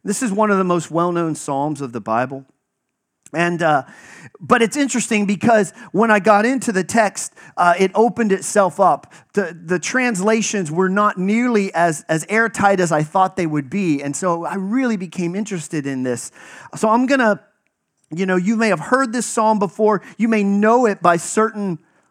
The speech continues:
um, texts and certain interpretations. I wanna offer a couple alternatives today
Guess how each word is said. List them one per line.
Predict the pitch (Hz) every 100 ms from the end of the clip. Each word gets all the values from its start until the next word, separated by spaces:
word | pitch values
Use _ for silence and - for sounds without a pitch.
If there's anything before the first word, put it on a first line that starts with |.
| _
um, | 131 120 113 107 _ _ -
texts | 208 214 208 -
and | 170 143
certain | 220 190
interpretations. | 180 - - - 247 240 214 175 - - 190
I |
wanna | 220 226 -
offer | 180 208 226 214
a | -
couple | 220 202 185
alternatives | 175 175 202 208 190 143 117
today | - 131 120 107 107